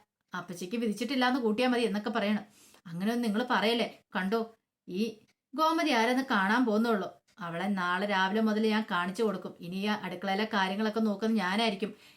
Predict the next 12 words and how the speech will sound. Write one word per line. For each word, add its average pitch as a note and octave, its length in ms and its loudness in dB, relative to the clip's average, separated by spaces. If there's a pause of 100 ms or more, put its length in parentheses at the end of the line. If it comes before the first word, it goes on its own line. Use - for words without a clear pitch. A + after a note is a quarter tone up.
ഈ C#4+ 100 0 (120)
ദേവമംഗലത്ത് A#3+ 600 2
ഗോമതി A3 400 2
ഇത്രയും A3+ 340 0
കാലം A3 260 2 (220)
ജീവിച്ചാണെങ്കിൽ G#3 720 0 (360)
ഇനി D4+ 160 2
എനിക്കറിയാം A3+ 500 2
ഗോമതിക്ക് G#3 440 0
അടുക്കള G3+ 280 0
ജോലികളെല്ലാം G#3+ 560 2
ചെയ്യാനായിട്ട്, G3 380 -2